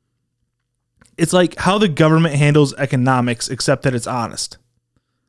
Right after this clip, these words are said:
And now, to stay politically correct, it was announced that the main character of the new Grand Theft Auto game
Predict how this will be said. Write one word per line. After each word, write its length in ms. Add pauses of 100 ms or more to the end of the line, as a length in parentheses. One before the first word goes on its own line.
(1700)
And 160
now, 380 (100)
to 100
stay 800
politically 520
correct, 520 (380)
it 40
was 160
announced 380
that 100
the 80
main 300
character 420
of 120
the 100
new 340
Grand 320
Theft 200
Auto 260
game 400